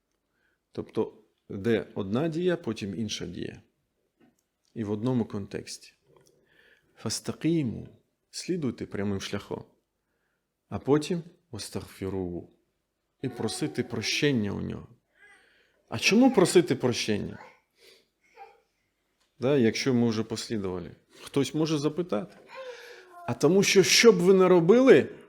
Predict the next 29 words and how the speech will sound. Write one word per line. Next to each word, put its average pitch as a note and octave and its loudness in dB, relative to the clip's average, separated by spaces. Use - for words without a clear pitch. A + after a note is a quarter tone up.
«істакіму G3+ 4
ва E3 12
лан G#3+ 10
тухсу», E3 4
як A#2 4
сказав A2+ -2
посланець G2+ -6
Аллах. G2 -8
Слідуйте, D#3+ 4
при-, C#3+ -2
але A2+ 2
ви A#2+ 0
не, A#2 2
не A2 -4
досягнете G#2 -6
досконалості. - -16
І - -6
що A3 8
б F#3+ 8
ви G3+ 6
не G3+ 8
робили, G#3+ 8
завжди B2+ 2
буде F3 6
що? G#3+ 6
Якась C#3+ -4
недосконалість. A2+ -2
Щось G3 2
буде. A#2 0